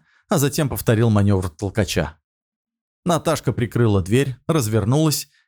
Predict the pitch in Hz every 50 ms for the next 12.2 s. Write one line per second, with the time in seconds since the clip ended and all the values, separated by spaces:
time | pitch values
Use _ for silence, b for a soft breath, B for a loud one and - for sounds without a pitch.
0 | _ _ - 233 226 185 127 139 139 131 123 113 127 123 113 107 92 - 113 110
1 | 123 147 139 117 - - 113 110 95 113 117 - - 104 101 - 104 95 98 90
2 | 92 92 80 85 80 78 - _ _ _ _ _ _ _ _ _ - 131 143 151
3 | 147 135 - - 143 139 143 143 139 - - - 180 - - - 117 107 101 -
4 | - 135 123 147 143 117 117 101 - - 117 110 101 98 98 117 117 110 110 107
5 | 98 107 101 107 107 95 101 101 90 90 95 104 92 82 80 78 - _ _ _
6 | _ _ _ _ _ _ _ _ _ _ - 208 180 - - 175 147 113 - 120
7 | 104 120 127 120 104 117 113 110 104 120 123 117 107 98 - 123 117 107 - 127
8 | 113 - - 117 107 - - - 117 95 87 101 92 - - 170 160 - - 120
9 | 95 78 76 b b b b b b - 170 156 - - 165 143 - - 113 -
10 | 123 120 117 113 117 107 101 98 95 98 101 101 98 - - 151 139 131 - -
11 | 139 - - 127 98 110 107 87 85 95 95 101 101 98 104 104 95 87 80 -
12 | - - - -